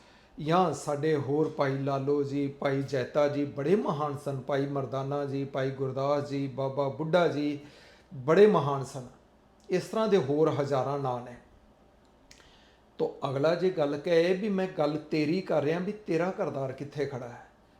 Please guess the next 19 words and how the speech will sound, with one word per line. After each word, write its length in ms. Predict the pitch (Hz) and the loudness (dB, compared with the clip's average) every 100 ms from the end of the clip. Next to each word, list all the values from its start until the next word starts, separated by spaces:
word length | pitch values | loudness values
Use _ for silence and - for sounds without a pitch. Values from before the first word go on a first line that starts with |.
| _ | _
ਥੋੜ੍ਹਾ 260 | - 156 175 | -4 2 2
ਬਹੁਤ 400 | 143 151 170 - - | 4 2 0 -8 -6
ਕਿਧਰੇ 260 | 170 165 165 | -2 0 0
ਬਾਬਾ 500 | 127 - 131 113 147 | -2 -6 -4 2 2
ਬੁੱਢਾ 300 | 143 151 165 | 2 0 0
ਜੀ 140 | 160 | 0
ਦੇ 100 | 165 | -4
ਨਾਲ 220 | 143 135 | -2 -2
ਮੇਲ 280 | 143 135 147 | -2 -2 -2
ਖਾਂਦਾ 280 | 143 139 180 | -4 -8 -8
ਹੈ, 80 | 190 - _ _ - - _ - | -10 -16 _ _ -20 -20 _ 0
ਭਾਈ 200 | 143 139 | 0 0
ਦਿਆਲਾ 380 | 135 135 139 | 0 2 2
ਜੀ 140 | 151 160 | 2 2
ਦੇ 100 | 170 | 0
ਨਾਲ 220 | 151 147 | 0 0
ਮੇਲ 280 | 147 143 143 | 2 2 0
ਖਾਂਦਾ 300 | 143 143 160 | -6 -6 -6
ਹੈ, 140 | 185 | -8